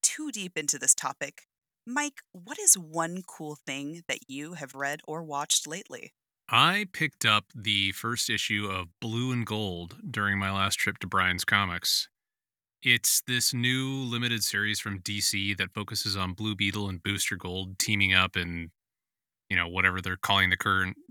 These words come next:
Speaker 2: D C continuity. So these two guys, they've been regular members of the Justice League since the eighties, but they're the ones that the rest of the superheroes look down on. Basically,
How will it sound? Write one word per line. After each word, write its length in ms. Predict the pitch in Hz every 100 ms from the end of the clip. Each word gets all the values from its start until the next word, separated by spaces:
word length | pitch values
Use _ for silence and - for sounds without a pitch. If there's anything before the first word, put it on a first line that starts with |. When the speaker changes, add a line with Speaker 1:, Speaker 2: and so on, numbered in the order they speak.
| 110 -
Speaker 2:
D 140 | 98
C 420 | - 101 95 90 - _ _ _ -
continuity. 680 | 98 92 92 92 98 98 _ _ _ _ -
So 120 | 165
these 180 | 175 -
two 120 | 165
guys, 400 | 147 139 135 113
they've 200 | 170 151
been 160 | 190
regular 360 | 151 135 127 117
members 340 | 104 101 101
of 60 | 98
the 60 | 92
Justice 380 | 98 - - 107
League 160 | 95
since 300 | - 110 101
the 160 | - 90
eighties, 520 | 90 95 95 92 - - _ _ _
but 140 | - 139 -
they're 200 | 151 147
the 100 | 151
ones 480 | 131 139 156 170
that 140 | 185 170
the 100 | 147
rest 380 | 104 104 - 131
of 60 |
the 60 | 110
superheroes 640 | 120 120 110 113 110 104
look 160 | 107 -
down 240 | 90 92
on. 280 | 101 104 104
Basically, 500 | - 107 - 104 107